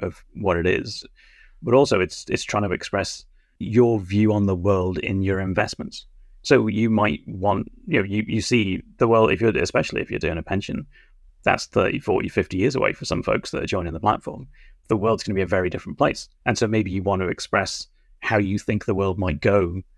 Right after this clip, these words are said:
in your investments, which is why we've kind of tried to put together this really broad range of things that you can invest in.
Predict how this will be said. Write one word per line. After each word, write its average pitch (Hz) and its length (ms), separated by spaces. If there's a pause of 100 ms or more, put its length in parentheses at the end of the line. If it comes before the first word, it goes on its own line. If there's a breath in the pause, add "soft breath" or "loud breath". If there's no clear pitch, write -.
(200)
in 107 200
your 92 160
investments, 98 500
which 92 120
is 87 120
why 95 200
we've 92 180
kind 90 140
of 82 80
tried 92 240
to - 60
put - 140
together 67 180
this - 140
really - 240
broad 85 380
range 87 320
of - 80
things - 260
that - 100
you 147 80
can 120 120
invest - 300
in. - 80